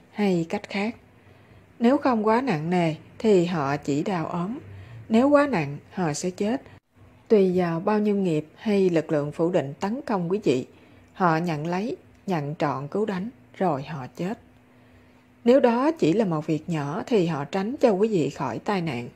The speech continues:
tránh cho quý vị khỏi bị bệnh nặng. Và nếu đó là bệnh nặng, họ giảm thiểu nó để quý vị tiếp tục sống. Và họ nhận lấy bệnh hoặc rút ngắn mạng sống của họ.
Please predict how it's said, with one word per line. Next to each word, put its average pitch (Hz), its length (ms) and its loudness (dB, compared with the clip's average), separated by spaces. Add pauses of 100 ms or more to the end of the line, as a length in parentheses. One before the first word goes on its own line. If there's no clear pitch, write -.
(400)
tránh 254 280 2
cho 247 100 6
quý 214 160 2
vị 160 220 4
khỏi 139 300 -4
bị 180 140 2
bệnh 135 240 -6
nặng. 139 240 -6 (540)
Và 196 240 4
nếu 202 200 2
đó 208 280 -2
là 269 160 0
bệnh 156 220 0
nặng, 143 240 -4 (260)
họ 160 260 0
giảm 165 320 -2
thiểu 165 240 -4
nó 202 340 -4 (340)
để 156 280 2
quý 233 160 -2
vị 160 220 0 (100)
tiếp 220 180 2
tục - 160 -2
sống. 170 340 -8 (1300)
Và 202 220 2
họ 175 260 -2
nhận 165 280 -4
lấy 214 160 -2
bệnh 160 420 -2
hoặc 165 240 0 (140)
rút 285 160 2 (140)
ngắn 247 280 -2
mạng 143 240 -4
sống 190 300 -6
của 214 120 -2
họ. 170 340 -6